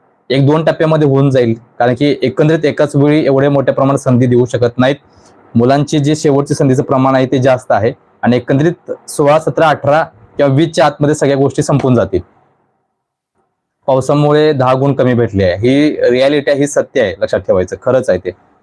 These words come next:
ड्रायव्हरची स्किल टेस्ट कधी असेल, सगळा व्हिडिओ एकंदरीत सकाळी असेल उद्या. ड्रायव्हरची स्किल टेस्टसाठी एकंदरीत एकोणीस हजार प्लस मुलं मुलींचं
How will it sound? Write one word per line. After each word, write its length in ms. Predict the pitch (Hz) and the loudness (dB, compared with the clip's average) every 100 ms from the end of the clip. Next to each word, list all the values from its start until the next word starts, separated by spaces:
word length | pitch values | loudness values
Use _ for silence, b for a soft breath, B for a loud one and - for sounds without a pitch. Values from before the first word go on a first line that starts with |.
| _ _ _ - - _ _ _ _ 110 | _ _ _ -20 -20 _ _ _ _ 0
ड्रायव्हरची 500 | 131 143 170 170 180 | 2 2 0 0 -4
स्किल 260 | - 170 160 | 0 -2 0
टेस्ट 220 | 170 165 | -2 -2
कधी 120 | 170 160 | 0 2
असेल, 260 | 151 165 | 2 -2
सगळा 420 | 165 156 139 160 175 | -2 -2 2 2 2
व्हिडिओ 400 | 156 147 156 160 | 2 2 2 0
एकंदरीत 380 | 135 151 147 | 0 0 0
सकाळी 320 | 156 139 143 143 | -2 -2 0 0
असेल 280 | 127 135 | 0 0
उद्या. 260 | 123 107 117 - _ _ _ _ - | 0 2 0 -4 _ _ _ _ -2
ड्रायव्हरची 460 | 120 123 143 143 | 0 2 0 -2
स्किल 240 | 156 - 151 | -2 0 -2
टेस्टसाठी 520 | 151 160 156 143 160 | 0 -2 0 -2 0
एकंदरीत 480 | 147 139 147 151 143 | -2 0 -2 0 -2
एकोणीस 340 | 127 156 160 | 0 -2 0
हजार 220 | 151 139 | 0 -2
प्लस 280 | 147 151 156 | -2 -2 0
मुलं 220 | 156 135 143 | 0 2 2
मुलींचं 520 | 143 135 135 135 | 0 0 0 0